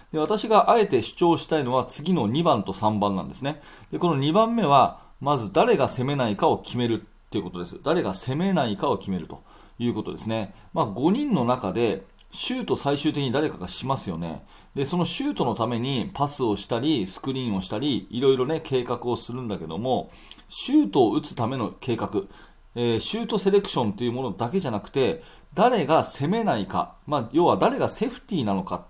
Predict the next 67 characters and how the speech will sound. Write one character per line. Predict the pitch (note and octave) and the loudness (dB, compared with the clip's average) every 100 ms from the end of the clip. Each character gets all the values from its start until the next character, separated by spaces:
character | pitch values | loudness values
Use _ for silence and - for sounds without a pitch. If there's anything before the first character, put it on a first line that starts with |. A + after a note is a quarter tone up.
| - | -12
て | F2+ | -8
い | |
う | E2 | -8
こ | - G#2 | -8 -6
と | C#3+ | 2
を | D3+ D3+ - - - | 6 4 2 -10 -16
決 | - C#3+ | -4 -2
め | C#3 | 0
と | C3 | -2
く | C#3+ | -4
っ | |
て | C#3+ - | -4 0
め | G2 F#2 | 0 0
ち | E3+ | -2
ゃ | |
く | F3 | -2
ち | F3 | -2
ゃ | |
重 | C#3+ D3 | 0 0
要 | C3 | 0
な | |
ん | G#2 | -2
で | E2+ | -4
す | |
よ。 | D#2 - - - - - | -8 -12 -20 -20 -12 -6
え | |
ー、 | |
先 | C3 D3+ G3+ | -2 0 4
ほ | |
ど | G#3+ | 4
の | G#3 | 4
一 | D3 D3 A#3 | 0 -4 2
番 | G3 C3 | 2 2
の | |
話 | G#2+ A#2 A#2+ | -2 -2 -2
の | B2 G#2+ | -2 0
裏 | B2 | 0
返 | C3+ B2+ | 0 -2
し | B2+ | -2
な | A#2+ | -4
ん | |
で | F2+ | -4
す | - | 0
が、 | A2+ F#2 - - - - | 4 4 2 -12 -18 -2
デ | |
ィ | D3+ | 2
フ | G#3+ | 4
ェ | A#3 | 2
ン | |
ス | G#3+ - | 0 0
の | G#3+ G3 G#3 | 0 2 2
後 | A3 F#3 | 2 2
に | C3+ | 4
は | F3 D#3 - | 4 6 4
相 | E3+ | 0
手 | F3+ F3 | 2 0
は | - | 0
攻 | - | 0
め | F#3 | 0
て | - | -2
く | F2 | -6
る | |
わ | D2+ | -8
け | - | -8
で | |
す | B2 | -4
ね。 | F#3+ | -4